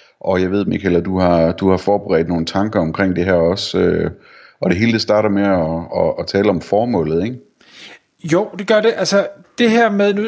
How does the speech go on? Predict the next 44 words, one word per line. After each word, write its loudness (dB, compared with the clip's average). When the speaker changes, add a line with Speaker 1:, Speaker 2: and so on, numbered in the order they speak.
Speaker 2:
nu -10
sidder 0
jeg 2
jo 2
selv 0
i, 0
øh, 0
kvæg, -2
øh, -2
affiliate 0
manager, 2
øh, -2
bureauet 4
med 4
det 0
her 2
med 0
at -2
have -2
nogle 0
ansatte, 0
der 2
skal, -2
skal -2
læres 2
op, 2
og 0
jeg -2
skal -2
have 2
lavet 0
nogle -6
guide 0
og -12
prøve 2
at -4
gøre 2
det -4
så, 0
så -8
smart -4
som -4
muligt. -6
Og 2